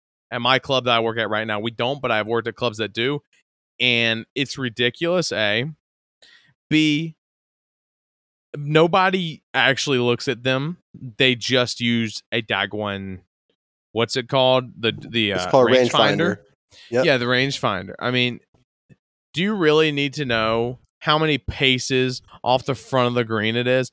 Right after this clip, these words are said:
Speaker 1: And I get where it could become, could come in handy sometimes, but we also do the different colored flags, man. Like, there's a reason for, and maybe not, not every club does, but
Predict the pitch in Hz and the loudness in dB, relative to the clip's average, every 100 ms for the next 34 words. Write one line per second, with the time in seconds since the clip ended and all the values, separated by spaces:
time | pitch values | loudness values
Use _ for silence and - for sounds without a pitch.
0 | - - 226 233 208 202 185 180 170 156 | -16 -4 2 4 4 4 6 4 2 2
1 | 170 - 160 165 156 - _ - - 151 | 0 2 2 2 0 -6 _ -20 -6 -6
2 | - 143 147 135 139 139 135 113 131 127 | 0 0 0 0 0 2 0 0 -4 0
3 | 135 120 - - 180 202 247 269 262 240 | -2 -4 -14 -4 2 4 4 2 0 0
4 | 214 170 196 175 190 185 - 139 151 175 | 0 0 0 0 2 0 -2 2 4 4
5 | 123 95 90 110 143 _ _ _ _ _ | 2 -6 -6 -6 -8 _ _ _ _ _
6 | _ 143 143 139 - _ _ - 151 151 | _ 2 4 2 -2 _ _ 0 2 4
7 | 151 160 165 151 151 185 185 175 170 151 | 2 2 0 0 2 4 4 6 4 4
8 | 151 135 170 170 156 143 - 135 120 120 | -2 2 4 6 4 2 0 -2 2 4
9 | 139 147 | 4 2